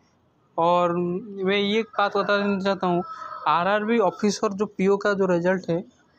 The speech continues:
वो आपको कल देखने मिल सकते हैं। जरा कि मैंने पि-, पिछले video में मैंने बताया है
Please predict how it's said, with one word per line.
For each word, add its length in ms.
वो 400
आपको 220
कल 320
देखने 260
मिल 140
सकते 260
हैं। 100
जरा 180
कि 120
मैंने 420
पि-, 500
पिछले 240
video 280
में 120
मैंने 220
बताया 480
है 220